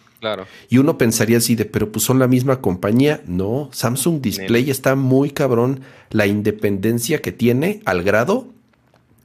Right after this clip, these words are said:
Speaker 2: que, entre comillas, se pelea con Samsung normal justamente porque ellos operan de una manera completamente independiente y su modelo de negocio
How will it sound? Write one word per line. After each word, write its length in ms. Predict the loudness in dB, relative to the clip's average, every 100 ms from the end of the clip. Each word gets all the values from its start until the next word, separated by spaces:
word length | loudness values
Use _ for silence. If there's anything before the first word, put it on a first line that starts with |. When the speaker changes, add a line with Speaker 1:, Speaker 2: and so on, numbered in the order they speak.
| _
Speaker 2:
que, 360 | 0 0 -4 -20 _ _ -20 _
entre 300 | -6 -6 -6
comillas, 460 | -4 -2 0 0 0
se 160 | -2
pelea 600 | -2 -2 2 2 0 -6 -20 -20 -4
con 180 | -2 0
Samsung 420 | -2 -2 0 2
normal 340 | 2 0 0
justamente 880 | -2 -2 0 0 2 2 2 0 -2 -12 -20 -20 _ -4
porque 200 | 0 0
ellos 260 | 2 0
operan 400 | 0 2 2 4
de 80 | 4
una 160 | 4 4
manera 480 | 4 4 2 0 -4
completamente 840 | 0 0 2 2 4 4 2 2 2
independiente 640 | 2 2 -2 0 -2 -2 -2
y 80 |
su 160 | 0 2
modelo 400 | 2 2 2 2
de 120 | 2
negocio 640 | 2 2 0 0 0 0